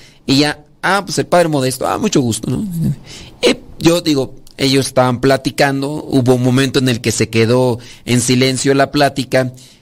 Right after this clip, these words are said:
y miré oportuno, para que no se mirara así como que el tiempo en, en modo así medio muerto, quise hacer una plática, saqué un tema,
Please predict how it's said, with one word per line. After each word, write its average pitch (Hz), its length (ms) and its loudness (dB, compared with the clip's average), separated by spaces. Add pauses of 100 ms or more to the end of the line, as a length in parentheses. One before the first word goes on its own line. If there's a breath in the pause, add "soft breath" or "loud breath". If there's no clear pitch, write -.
(640 loud breath)
y 139 480 2 (240)
miré 151 300 4
oportuno, 165 840 0
para 98 220 -6
que 107 100 -2
no 117 100 2
se 123 140 0
mirara 120 300 2
así 113 180 -2
como 101 320 -2
que 90 280 -4 (360 soft breath)
el 104 220 -2
tiempo 120 680 0
en, 104 580 0 (320 loud breath)
en 113 160 4
modo 120 560 2 (120)
así 127 440 0 (680)
medio 123 220 2
muerto, 156 440 0 (360 soft breath)
quise 156 240 -2
hacer 135 260 2
una 135 280 0 (460)
plática, 202 720 0 (180)
saqué 131 640 -2
un 143 240 0
tema, 151 460 0